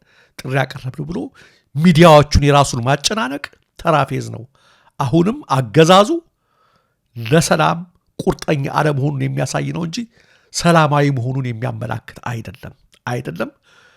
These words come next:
በዚህም የተነሳ ክፍፍል ለመፍጠር ታስቦ ከሆነ አልሰራም፣ አይሰራም። ምክንያቱም እኛ አስቀድመን ከሁሉም ጋር ተነጋግረናል። በማናቸውም ቀጠና ያሉት ይሄ ነገር ውሸት ነው ብለዋል።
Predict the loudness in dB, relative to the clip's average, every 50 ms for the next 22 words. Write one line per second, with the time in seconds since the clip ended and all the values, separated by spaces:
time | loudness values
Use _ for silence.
0 | _ _ _ -2 0 0 0 0 -2 -4 -4 -2 -2 -4 -4 -2 -2 -2 0 0
1 | 0 -2 -2 -4 -6 _ _ _ _ _ _ _ _ _ _ _ -4 -2 -2 -2
2 | 0 0 -2 0 0 0 0 -2 -2 -4 -8 -10 -6 -4 -4 -4 -4 -4 -2 0
3 | 0 0 -2 -2 -4 -2 -2 -4 -8 -14 _ _ _ _ -2 0 0 0 -2 -4
4 | -8 -8 -8 -8 -8 -6 -8 -8 -8 -8 -12 -14 -14 -16 _ _ _ _ _ _
5 | _ _ -12 -8 -8 -6 -2 -2 -2 -2 -2 -4 -6 -4 -4 -4 -6 -6 -8 -10
6 | -8 -8 -6 -6 -8 -10 -10 _ -2 -2 -2 -2 -4 -6 -6 -4 -4 -6 -6 -8
7 | -10 -10 -12 -14 -14 -16 -18 -20 -20 _ _ _ _ _ _ _ _ _ _ _
8 | _ _ _ _ _ _ _ _ _ -8 -4 -4 -4 -2 -2 -2 -2 -2 -2 -4
9 | -4 -4 -6 -10 -10 -8 -6 -6 -6 -6 -6 -10 -10 -8 -8 -8 -6 -8 -8 -6
10 | -4 -4 -2 -4 -6 -8 -10 -14 -16 -16 -16 -20 -20 _ _ _